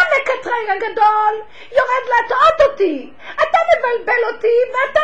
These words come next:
מחטיא אותי. בסוף אתה עולה לקטרג עליו, בסוף אתה יורד לטיטולת נשמתי. אז אני אומרת לך, שקרן ורמאי, לא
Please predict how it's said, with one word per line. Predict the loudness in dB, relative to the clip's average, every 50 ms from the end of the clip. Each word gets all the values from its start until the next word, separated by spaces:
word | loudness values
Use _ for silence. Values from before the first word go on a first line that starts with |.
| 0 -2
מחטיא | -2 -2 -4 -10 -4 0 0 0 0 0
אותי. | -4 -6 -6
בסוף | -4 -6 0 0 0 2 2 0 2
אתה | 4
עולה | 4 4 4 2 0 -2 -2
לקטרג | -4 -4 -4 -6 -4 -2 0 0 2 2 0 0
עליו, | 0 -2 -2 -4
בסוף | 0 0 0 0 2
אתה | 0 0 0 -2
יורד | -2 -2 -4 -4 -4 -6 -6
לטיטולת | -4 -6 -6 -2 -2 -2 -2 -2 -4 -4 -6 -10
נשמתי. | -8 -6 -8 -6 -2 -2 -2 -2 -2 -8 -12 -18 -18 -8 -4
אז | -4 -4 -4
אני | -6 -8 -4 -4 -4 -4 -6 -10
אומרת | -18 -20 -20 -20 -20
לך, | -20 -16 -16 -14 -12
שקרן | -12 -14 -12 -10 -10 -10 -10 -10
ורמאי, | -10 -10 -8 -8 -8 -8 -4 -2
לא | -2